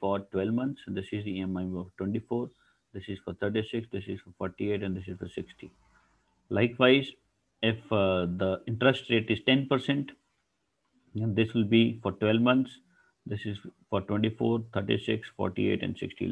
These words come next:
Likewise, these are all different vari-, uh, values based on the interest rates and the tenures. Right, so analysis of data can be done very easily here.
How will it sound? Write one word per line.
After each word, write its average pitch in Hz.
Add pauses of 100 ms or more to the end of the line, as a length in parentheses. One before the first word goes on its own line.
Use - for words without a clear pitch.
Likewise, 110 (920)
these 117
are 117
all 113
different 104
vari-, 101
uh, 95
values 104
based 104
on 113 (380)
the - (160)
interest 127
rates 117 (120)
and 104
the 92
tenures. 80 (1400)
Right, 143
so -
analysis 117
of 107
data 92
can 95
be 92
done 90
very 90
easily 90 (100)
here. -